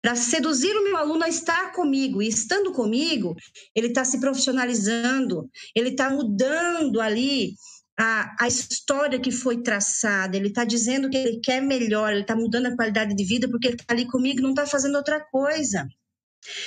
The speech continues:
Então, o contexto da responsabilidade social enquanto professor é fazer com que minhas aulas sejam maravilhosas,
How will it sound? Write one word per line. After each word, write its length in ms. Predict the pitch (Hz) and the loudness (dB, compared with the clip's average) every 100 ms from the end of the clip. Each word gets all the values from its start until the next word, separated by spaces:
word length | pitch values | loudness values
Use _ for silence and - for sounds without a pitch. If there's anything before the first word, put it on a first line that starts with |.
| - | -4
Então, 280 | 269 349 381 | 0 2 2
o 80 | 381 | 2
contexto 720 | 311 269 262 262 247 240 208 | 2 2 2 2 2 0 0
da 80 | 202 | 0
responsabilidade 720 | 208 202 220 214 202 214 202 | 0 -2 -2 0 0 0 0
social 440 | 208 - 208 208 | 0 0 0 2
enquanto 360 | 208 202 202 196 | 0 0 -2 -2
professor 800 | 185 175 - - - 254 247 165 - - - | -4 -2 -2 -2 0 0 0 -2 -6 -8 -2
é 80 | 233 | 0
fazer 300 | 233 214 269 | 2 2 0
com 100 | 269 | 0
que 120 | 254 | 0
minhas 260 | 233 208 | 0 2
aulas 280 | 208 220 214 | 2 0 0
sejam 380 | - 233 220 208 | 0 0 2 2
maravilhosas, 1400 | 196 226 311 349 311 269 220 202 196 175 - - - | 2 2 2 0 0 0 2 2 0 0 -2 -4 -6